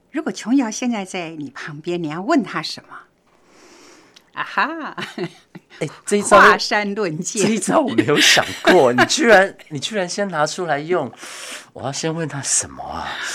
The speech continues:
Speaker 2: 我先问他满不满意他看过那些拍，他的文字跟故事拍成的戏，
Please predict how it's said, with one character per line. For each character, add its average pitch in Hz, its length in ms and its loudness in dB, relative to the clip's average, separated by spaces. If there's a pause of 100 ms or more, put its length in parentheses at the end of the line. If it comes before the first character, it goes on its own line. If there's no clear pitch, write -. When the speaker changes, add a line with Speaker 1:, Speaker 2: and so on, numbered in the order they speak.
(480)
Speaker 2:
我 92 160 -6
先 131 240 -6
问 143 160 -2
他 127 140 -6
满 110 180 -2
不 143 120 -4
满 90 240 -2
意 87 100 -8
他 95 160 -14
看 92 360 -10
过 80 220 -6
那 80 160 -10
些 78 280 -10
拍， - 420 -10
他 - 160 -2
的 110 200 -2
文 82 200 -8
字 - 300 -12
跟 80 440 -8
故 131 200 -4
事 - 160 -6
拍 - 240 -10
成 - 200 -14
的 69 80 -10
戏， - 360 -2